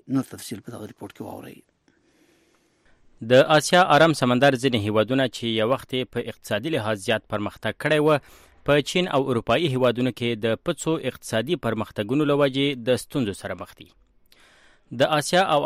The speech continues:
Speaker 2: آرام سمندر د هیوادونو لپاره د ملګرو ملتونو د سیمه ایز اقتصاد او ټولنیزو چارو کمیسیون په خپل کلني ریپورت کې ویلي دي چې سږ کال او راتلونکی کال به په دغه هیوادونو کې اقتصادي پرمختګ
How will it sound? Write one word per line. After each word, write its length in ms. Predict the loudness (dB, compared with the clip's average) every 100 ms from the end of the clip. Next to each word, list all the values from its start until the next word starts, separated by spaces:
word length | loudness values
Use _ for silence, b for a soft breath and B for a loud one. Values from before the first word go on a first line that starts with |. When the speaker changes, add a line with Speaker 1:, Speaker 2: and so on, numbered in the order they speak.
| 2
Speaker 2:
آرام 240 | 2 0
سمندر 400 | -2 0 0 0 0
د 100 | -4
هیوادونو 400 | 0 0 0 0
لپاره 280 | 0 0 0 0 0
د 100 | -2
ملګرو 340 | 0 2 2
ملتونو 400 | 2 0 0 -2 -2 0
د 100 | -2 -2
سیمه 240 | -4 -2 -2
ایز 180 | -2 -4 -8
اقتصاد 460 | -8 -4 -2 0 -2
او 40 | -4 -4
ټولنیزو 420 | -4 -2 -2 -2
چارو 220 | -2 -2 -4
کمیسیون 480 | -6 -4 0 0 -2 B B B B -4
په 140 | -4
خپل 220 | 0 0 0 -6
کلني 280 | -4 0 2 2
ریپورت 260 | 0 0 0
کې 160 | -2 0
ویلي 200 | 0 0
دي 100 | 0 -2
چې 380 | -2 -2 -4 -8
سږ 280 | -6 -2 -2 0
کال 180 | 2 2 0 -2
او 80 | 0 -2 -2
راتلونکی 560 | -2 -2 -4 -2 0 -2 0
کال 140 | 0 2
به 160 | 0 0
په 140 | -4
دغه 180 | -4 -4
هیوادونو 400 | -2 -2 0 -4 -4
کې 300 | -6 -6 -10
اقتصادي 440 | -12 -6 -4 -4 -2
پرمختګ 440 | -2 -4 -2 -2